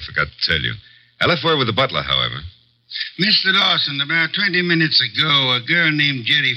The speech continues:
Speaker 2: Fay was killed.
Speaker 1: So?
Speaker 2: She was killed in your neighborhood, in a flat formerly occupied by one Pepe Gato.
Speaker 1: Where would that be?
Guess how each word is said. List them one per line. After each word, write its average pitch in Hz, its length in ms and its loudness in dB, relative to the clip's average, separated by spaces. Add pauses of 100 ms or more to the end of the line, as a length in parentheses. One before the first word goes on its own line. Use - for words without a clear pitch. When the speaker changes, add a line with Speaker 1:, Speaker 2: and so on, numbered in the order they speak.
Speaker 2:
Fay 131 180 2
was 107 140 -4
killed. 175 320 0 (440)
Speaker 1:
So? - 200 2 (840)
Speaker 2:
She - 160 0
was 175 120 2
killed 233 220 0
in 214 120 2
your 208 240 2
neighborhood, 156 640 0 (340)
in 156 160 0
a 156 160 2
flat 165 320 2
formerly 160 320 -2
occupied 156 680 0
by 151 160 0
one 156 240 0
Pepe 147 340 -2
Gato. 139 380 0 (580)
Speaker 1:
Where 87 160 0
would 78 120 0
that 90 200 0
be? 60 220 -2